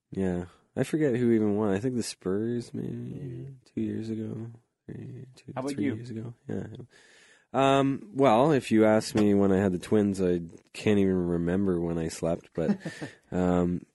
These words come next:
Speaker 1: now it's, it's usually pretty good. Like, we
Speaker 2: Yeah.
Speaker 1: go to bed at eleven, we're usually up with them at six thirty, seven, so I would say I average about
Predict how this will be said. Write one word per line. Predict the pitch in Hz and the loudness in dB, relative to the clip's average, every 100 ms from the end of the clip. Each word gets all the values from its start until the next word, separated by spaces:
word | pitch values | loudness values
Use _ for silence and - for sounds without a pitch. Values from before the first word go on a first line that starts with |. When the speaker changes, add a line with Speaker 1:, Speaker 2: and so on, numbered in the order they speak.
| - | 0
Speaker 1:
now | 113 147 202 | 2 4 4
it's, | 202 - - | 0 -2 -2
it's | 131 - - | -2 0 2
usually | 165 156 147 | 2 6 4
pretty | - 123 104 | 6 6 6
good. | 95 87 | 4 4
Like, | 90 | 2
we | 110 | 4
Speaker 2:
Yeah. | 113 | 6
Speaker 1:
go | 127 | 6
to | 117 | 8
bed | 113 110 | 6 8
at | 110 | 6
eleven, | 104 98 98 101 | 8 6 6 4
we're | 98 | 4
usually | 98 98 92 101 98 95 95 - | 4 4 2 2 4 4 4 2
up | 92 95 - - | 0 -2 -4 -14
with | 87 90 92 - | -6 0 0 0
them | 95 90 92 | -2 0 0
at | - | -2
six | - 90 - | -2 -4 -2
thirty, | 87 87 87 | -2 0 -2
seven, | - 87 85 90 | 0 0 0 -4
so | - 95 90 - - - _ - | -4 -2 -2 -4 -18 -20 _ 0
I | |
would | 165 170 | 2 2
say | - 135 | 4 6
I | 113 101 | 8 6
average | 95 98 95 101 90 92 | 4 2 2 2 0 -2
about | 85 87 87 | 0 2 2